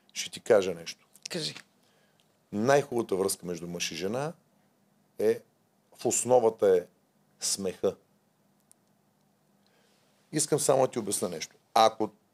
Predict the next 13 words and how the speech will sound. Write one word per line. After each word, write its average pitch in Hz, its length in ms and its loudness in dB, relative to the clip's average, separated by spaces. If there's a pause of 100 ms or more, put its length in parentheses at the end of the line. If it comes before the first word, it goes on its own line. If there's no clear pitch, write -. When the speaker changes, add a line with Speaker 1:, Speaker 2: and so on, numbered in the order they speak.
(400)
Speaker 1:
единия 165 440 2
от 147 100 0
двамата, 92 340 2 (220)
в - 60 -16
случай 127 300 -4
както 113 220 0
съм 85 160 -4
аз, - 260 -8 (180)
ако 90 420 2 (920)
Ваня 180 560 2 (1040)
всеки - 640 2 (360)
божи 113 640 4 (440)
ден 101 320 4